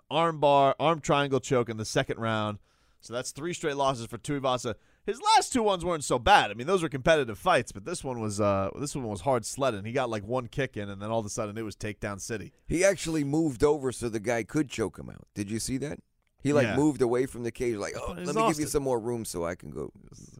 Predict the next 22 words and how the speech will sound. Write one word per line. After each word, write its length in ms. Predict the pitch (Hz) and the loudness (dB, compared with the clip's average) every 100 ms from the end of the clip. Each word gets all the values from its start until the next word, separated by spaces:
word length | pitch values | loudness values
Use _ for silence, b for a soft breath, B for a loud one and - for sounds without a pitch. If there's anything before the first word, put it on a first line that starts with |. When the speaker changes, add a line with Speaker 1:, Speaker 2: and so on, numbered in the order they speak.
| - | -12
Speaker 2:
be 100 | 101 | -10
done 220 | 95 87 | -6 -6
with 100 | 76 | -6
this. 220 | 73 82 104 | -10 -8 -6
I 80 | |
need 180 | 117 117 | -4 -4
to 60 | 95 | -4
go 120 | 87 | -6
drink 300 | 71 80 73 | -6 -10 -12
a 60 | 58 | -12
beer." 280 | 62 - - - | -12 -14 -18 0
Speaker 1:
I 140 | 254 | 4
don't, 200 | 294 277 - | 4 2 2
like, 160 | 214 208 | 2 6
I 120 | 226 | 6
think 220 | 254 240 | 4 -4
he's 140 | 208 160 | -4 0
gonna 180 | 160 | 2
be, 360 | 135 131 123 117 | 4 2 2 0
I, 100 | - 131 | -2 -4
I, 100 | 127 - | -2 -4
I, 60 | - | -6